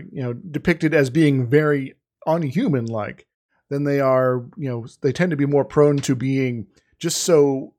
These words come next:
different from their thinking that they can't understand the things that they're, uh, impersonating. Uh, this shows up a few times in Star Trek, uh, most notably with the Founders in Deep Space Nine.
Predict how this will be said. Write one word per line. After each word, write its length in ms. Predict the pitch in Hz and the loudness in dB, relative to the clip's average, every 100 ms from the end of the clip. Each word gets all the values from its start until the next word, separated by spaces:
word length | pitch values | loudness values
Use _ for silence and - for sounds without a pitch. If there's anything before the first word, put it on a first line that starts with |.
| _ _ _ _ - | _ _ _ _ -4
different 380 | 214 208 180 175 | -4 -2 -8 -2
from 160 | 147 | -2
their 100 | 135 | 0
thinking 460 | 123 202 160 147 131 | -2 -2 -2 -2 -2
that 160 | 123 | -2
they 320 | 127 123 117 _ _ _ _ _ - | -2 -2 -6 _ _ _ _ _ -14
can't 380 | - 190 175 - | -4 -2 -2 -2
understand 720 | 160 135 123 - 139 120 117 | -4 -2 -4 -4 -2 -2 -2
the 60 | 104 | -2
things 320 | 135 123 113 | -2 -2 -4
that 140 | 113 | -4
they're, 280 | 120 117 117 127 | 0 0 -2 -6
uh, 180 | 113 | -6
impersonating. 680 | 107 156 147 - 107 110 123 - _ _ - | -2 0 0 -2 -8 -8 -12 -16 _ _ -12
Uh, 260 | 110 107 113 | -8 -6 -2
this 160 | 135 | 0
shows 320 | - 170 147 147 | 0 2 4 2
up 100 | 123 | -2
a 60 | |
few 180 | - 165 | -6 -4
times 300 | 165 139 120 | 0 0 0
in 80 | 113 | -4
Star 240 | - 123 | 0 0
Trek, 380 | 117 120 120 - | 0 -2 -2 -2
uh, 260 | 117 110 117 | -2 -2 0
most 360 | 139 - - | 0 0 -4
notably 400 | 135 139 123 131 | 0 0 0 -2
with 240 | 123 120 - | -2 -4 -6
the 80 | 113 | -6
Founders 540 | 147 147 110 110 - | -4 -4 -6 -12 -14
in 260 | - 123 110 | -16 -18 -12
Deep 240 | 131 123 | -12 -12
Space 260 | - 113 135 | -14 -12 -12
Nine. 320 | 139 - | -12 -12